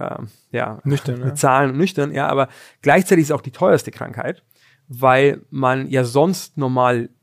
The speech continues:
Speaker 1: lebt, sprich, wenn jemand mit dreißig depressiv wird,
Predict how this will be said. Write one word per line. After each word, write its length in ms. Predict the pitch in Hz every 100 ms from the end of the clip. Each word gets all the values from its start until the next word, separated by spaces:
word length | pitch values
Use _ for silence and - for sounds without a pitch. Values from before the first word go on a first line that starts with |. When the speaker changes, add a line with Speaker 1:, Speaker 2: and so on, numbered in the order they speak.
| _
Speaker 1:
lebt, 500 | 123 139 127 170 -
sprich, 400 | - - 139 -
wenn 100 | 131
jemand 220 | 131 131
mit 160 | 123 -
dreißig 340 | 143 160 151
depressiv 520 | - - 131 - 175 -
wird, 260 | 127 135